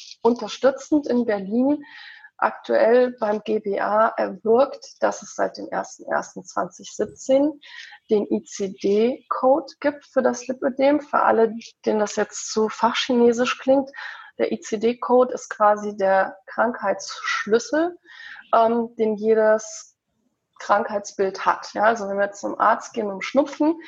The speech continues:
dann kriegen wir meistens eine Krankschreibung und da steht unten irgendwas so drauf wie C achtundneunzig Punkt E.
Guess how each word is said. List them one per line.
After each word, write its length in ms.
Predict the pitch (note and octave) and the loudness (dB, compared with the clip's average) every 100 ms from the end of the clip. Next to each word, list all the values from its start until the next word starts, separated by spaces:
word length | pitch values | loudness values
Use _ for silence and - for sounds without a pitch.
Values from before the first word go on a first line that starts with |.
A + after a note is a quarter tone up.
| - - - - | -18 -20 -14 -12
dann 100 | G3+ | -6
kriegen 240 | A#3 A#3 | 0 2
wir 80 | G#3 | 4
meistens 400 | G#3 A3 - - | 4 2 -4 -10
eine 80 | F#3+ | -8
Krankschreibung 680 | - A#3 C4+ - A3 A3+ G#3 | -2 0 0 2 4 4 -2
und 80 | |
da 80 | G3 | -4
steht 320 | - - A#3 | -4 -4 -2
unten 340 | - A3+ - - | -2 -4 -4 -2
irgendwas 580 | G#3 G#3+ A3+ - G#3 - | 0 0 0 0 0 0
so 80 | G3+ | -8
drauf 460 | - F#3 G3 - - | -4 4 4 4 -4
wie 300 | F#3+ G3 G3+ - - - _ | -6 -4 -6 -10 -20 -20 _
C 300 | - A3 A3+ | -2 2 4
achtundneunzig 800 | - G3+ G#3+ G3 G#3+ - - _ | 4 0 -4 -2 -4 -8 -14 _
Punkt 280 | F#3 F3 - | -10 -8 0
E. 380 | B3+ D4+ E4 | 2 2 -2